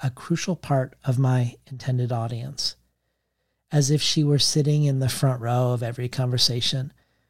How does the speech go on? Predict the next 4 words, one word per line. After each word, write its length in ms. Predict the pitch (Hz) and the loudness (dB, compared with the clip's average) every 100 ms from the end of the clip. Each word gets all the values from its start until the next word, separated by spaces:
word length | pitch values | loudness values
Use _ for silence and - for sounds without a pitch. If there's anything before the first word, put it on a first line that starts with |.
| _ _ _ _ _ | _ _ _ _ _
with 400 | 135 131 123 - - | 0 0 0 -6 -12
her 260 | - 139 | 0 2
incredible, 880 | 143 131 131 - 135 135 135 135 131 | 2 0 0 0 0 2 2 0 -2
warm, 600 | - 120 127 131 131 131 | -6 -2 2 2 2 0